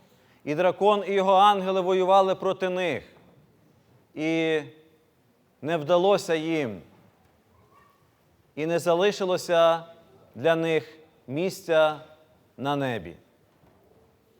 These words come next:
Та книга Откровення Іоанна Богослова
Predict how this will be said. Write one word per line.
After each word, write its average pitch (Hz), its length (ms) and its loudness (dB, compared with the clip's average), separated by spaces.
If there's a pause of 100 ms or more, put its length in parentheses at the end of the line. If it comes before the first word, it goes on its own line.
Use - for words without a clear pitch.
(420)
Та 180 200 6
книга 170 840 0 (2000)
Откровення 185 760 2
Іоанна 185 420 2
Богослова 170 1000 2